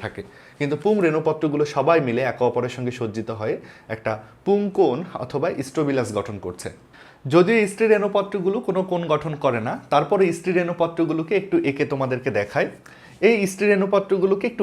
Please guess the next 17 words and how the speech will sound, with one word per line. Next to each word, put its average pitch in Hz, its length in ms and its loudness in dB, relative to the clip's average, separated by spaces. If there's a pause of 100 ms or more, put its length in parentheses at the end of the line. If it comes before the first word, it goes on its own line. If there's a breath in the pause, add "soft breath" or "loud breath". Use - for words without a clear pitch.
(120)
বাইরে 143 260 8
বের 135 200 4
করে 95 140 -6 (320)
বড় 156 220 10
করে 143 180 4
তোমাদেরকে 113 420 0
দেখায়, 95 260 -6 (100)
কেমন 123 260 0
দেখাবে 120 300 -2
লক্ষ্য 107 240 -8
করো। 87 160 -8 (720)
এই 127 100 0
যে 123 100 0
এটা 123 160 -2
একটা 127 140 -6 (120)
স্ত্রী 123 220 -6
রেণুপত্র, 120 420 -4